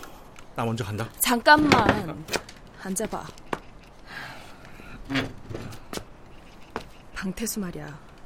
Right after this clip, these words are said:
Speaker 2: 위에서도 관심이 많아. 그 아버지가 상당히 위험한 인물이거든.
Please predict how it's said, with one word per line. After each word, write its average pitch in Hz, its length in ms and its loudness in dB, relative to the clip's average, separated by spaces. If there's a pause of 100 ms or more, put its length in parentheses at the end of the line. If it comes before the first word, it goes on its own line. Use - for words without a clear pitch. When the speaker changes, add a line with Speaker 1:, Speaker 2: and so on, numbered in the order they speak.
(240)
Speaker 2:
위에서도 196 360 2
관심이 180 400 -6
많아. 160 360 -8 (720)
그 - 160 0
아버지가 185 360 0
상당히 262 460 2
위험한 208 300 2
인물이거든. 151 480 -8